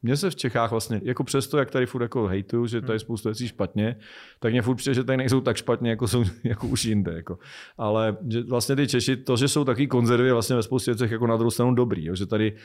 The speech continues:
Speaker 1: nepřebírají tak rychle ty dementní trendy odinut, jakože, který pak se ukážou třeba bohužel až pozdě, že to je na hovno. Ale, ale já když jsem, že tak já jsem z malého města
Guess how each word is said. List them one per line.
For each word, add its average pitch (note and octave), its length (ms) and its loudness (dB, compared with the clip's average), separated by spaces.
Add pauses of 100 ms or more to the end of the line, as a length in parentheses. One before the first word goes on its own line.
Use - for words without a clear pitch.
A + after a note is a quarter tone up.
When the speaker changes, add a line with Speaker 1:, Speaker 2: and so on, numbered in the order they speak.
(220)
Speaker 1:
nepřebírají C3 560 2
tak C3 140 0
rychle A#2+ 260 2
ty C3+ 120 0
dementní B2 460 2
trendy B2 320 4
odinut, A2+ 500 2
jakože, D#2+ 420 -6 (320)
který G#2+ 200 0
pak G#2+ 160 -2
se A#2+ 100 -2
ukážou G#2+ 480 0
třeba G#2 340 0
bohužel G#2 380 0
až G2 100 -2
pozdě, G2+ 300 -4
že G2+ 120 -2
to G#2 100 0
je G2+ 60 2
na F#2 100 -2
hovno. F2+ 360 -8
Ale, G#2 360 -2 (880)
ale G2+ 360 0 (1120)
já G#2+ 160 0
když B2 140 2
jsem, C3+ 260 0 (120)
že A2 160 0
tak G#2 120 4
já G#2+ 100 2
jsem B2 160 -2
z G#2+ 60 0
malého A2+ 280 2
města A#2 540 0